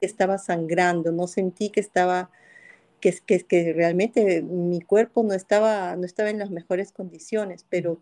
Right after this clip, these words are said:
Speaker 1: pero sí tuve, tuve toda, toda la fortaleza para correr". Ese es el estado de sobrevivencia.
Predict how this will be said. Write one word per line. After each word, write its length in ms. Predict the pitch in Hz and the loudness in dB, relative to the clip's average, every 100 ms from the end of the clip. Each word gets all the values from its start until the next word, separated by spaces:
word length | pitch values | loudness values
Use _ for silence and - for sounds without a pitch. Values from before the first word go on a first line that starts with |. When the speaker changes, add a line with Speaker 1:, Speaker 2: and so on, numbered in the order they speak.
| _ | _
Speaker 1:
pero 200 | 180 175 | -6 -6
sí 280 | - 233 247 | -6 -4 -4
tuve, 360 | - 226 233 220 _ - | -4 0 0 -2 _ -2
tuve 240 | 214 208 | 0 0
toda, 340 | - 208 233 226 208 - | 0 0 2 0 -2 -2
toda 300 | 208 233 226 | 0 2 0
la 260 | 208 185 | 0 -4
fortaleza 640 | 175 175 - 175 190 233 226 | -6 -8 -6 -4 -2 -2 -2
para 220 | 196 185 | -2 -4
correr". 420 | - 170 170 160 - | -4 -4 -2 -4 0
Ese 400 | 226 240 247 233 | 0 2 -2 -2
es 120 | 233 | -2
el 120 | 208 | -4
estado 260 | 180 - 180 | -4 -2 -2
de 80 | 180 | -2
sobrevivencia. 800 | 185 175 170 180 170 - - | -6 -6 -8 -10 -14 -16 -20